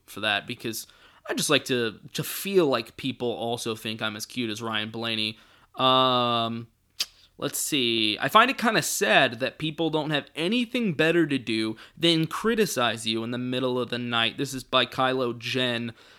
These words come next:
And you know, Kylo, I, I gotta agree with you. I gotta agree with you. Although I don't think it was really criticism, I think it was just me stating a valid opinion that I have,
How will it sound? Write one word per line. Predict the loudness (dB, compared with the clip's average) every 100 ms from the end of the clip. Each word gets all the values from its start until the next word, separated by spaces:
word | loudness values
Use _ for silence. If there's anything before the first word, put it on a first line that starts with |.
| _ -2
And | 0 2
you | 2
know, | 2 2
Kylo, | 2 4 4 4 4 0 -2 _ -20 _ -8
I, | -6 -6 -6
I | -6 -6
gotta | -6 -4
agree | -2 -2 -4
with | -6 -10
you. | -14 -14 _ _ -14
I | -8
gotta | -4 -2 -2
agree | -4 -4 -4
with | -4 -6
you. | -8 -10 2
Although | 4 6 6 6
I | 6
don't | 4 4
think | 0 -2
it | 0
was | 0 -2
really | -2 0 0
criticism, | -4 -10 -6 -4 -2 -2 -4 -4 -4 -2
I | -4
think | -2 -4 -4
it |
was | -4 -4
just | -6 -8 -12 -12
me | -8 -6 -6 -8
stating | -8 -6 -2 -2 -2 -4
a | -6
valid | -4 -2 -2 -6
opinion | -8 -6 -6 -6
that |
I | -4 -2
have, | 0 0 0